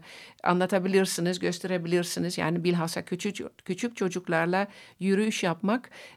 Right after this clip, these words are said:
e, çü-, küçük çocuklar hoşlarına gidemiyor, gidemeyebilir ama eğer her beşinci adımda, "Aa, bak burada ne var, aa, burada bak böyle bir tane var, böyle bir tane var," o zaman çok hoşlarına gider ve aynı zamanda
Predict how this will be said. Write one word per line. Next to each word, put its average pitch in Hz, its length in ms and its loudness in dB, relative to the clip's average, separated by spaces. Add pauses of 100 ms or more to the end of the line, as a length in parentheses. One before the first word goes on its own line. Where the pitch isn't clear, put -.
e, 170 420 2
çü-, - 140 -10
küçük - 320 -4
çocuklar 180 480 -2
hoşlarına 175 440 0
gidemiyor, 196 680 2 (200)
gidemeyebilir 208 840 4
ama 180 260 0 (340)
eğer 190 200 4
her 220 340 4 (340)
beşinci 226 580 6
adımda, 202 420 4
"Aa, 277 240 2
bak 269 140 2
burada 240 320 2
ne 247 220 4
var, 220 200 2
aa, 247 240 -2
burada 240 320 -2
bak 247 220 -6
böyle 214 260 2
bir 202 120 -6
tane 202 360 -2 (300)
var, 196 280 2
böyle 220 220 6
bir 190 100 -2
tane 185 280 0
var," 233 160 4
o 247 120 4
zaman 220 320 0
çok 226 280 -2
hoşlarına 180 580 0
gider 180 460 0
ve 196 120 0
aynı 190 260 0
zamanda 170 560 0